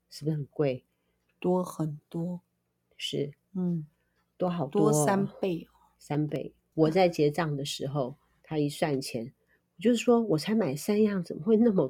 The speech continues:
Speaker 1: 贵？” <laughs>
Speaker 2: 嗯。
Speaker 1: 就稍微问了一下，才知道价格差那么多。
Speaker 2: 嗯。就是有点像我们说橄榄油啊，又什么初榨、几榨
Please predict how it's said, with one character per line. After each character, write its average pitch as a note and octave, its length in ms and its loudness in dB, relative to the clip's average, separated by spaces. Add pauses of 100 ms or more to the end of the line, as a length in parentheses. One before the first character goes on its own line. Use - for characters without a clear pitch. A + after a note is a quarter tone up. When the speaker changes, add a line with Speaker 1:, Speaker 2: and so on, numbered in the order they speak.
Speaker 1:
贵？” D3+ 440 6 (260)
<laughs> - 500 -4
Speaker 2:
嗯。 D#3+ 600 -2
Speaker 1:
就 F#3 120 0
稍 F#3 220 2
微 D#3 140 6
问 D#3 280 2
了 B2+ 60 0
一 - 120 -6
下， - 220 -6
才 D3 200 -8
知 - 180 -14
道 D3 240 -2
价 C3+ 340 -4
格 C3 180 -10
差 C#3 240 -8
那 C#3+ 140 -2
么 C3 100 -4 (100)
多。 - 180 -6
Speaker 2:
嗯。 D3 260 -2 (920)
就 A#3+ 220 -4
是 A#3+ 240 -6
有 A3 140 2
点 G#3 200 0
像 F3+ 400 -4
我 E3+ 60 -4
们 E3 180 -2
说 F#3+ 380 -6
橄 E3 180 -4
榄 E3 260 -2
油 E3 140 -2
啊， E3 220 -4
又 F3 240 -2
什 - 140 -10
么 E3 120 -6
初 G3+ 300 -12
榨、 F3 300 -4
几 G3 320 -12
榨 F#3 280 -8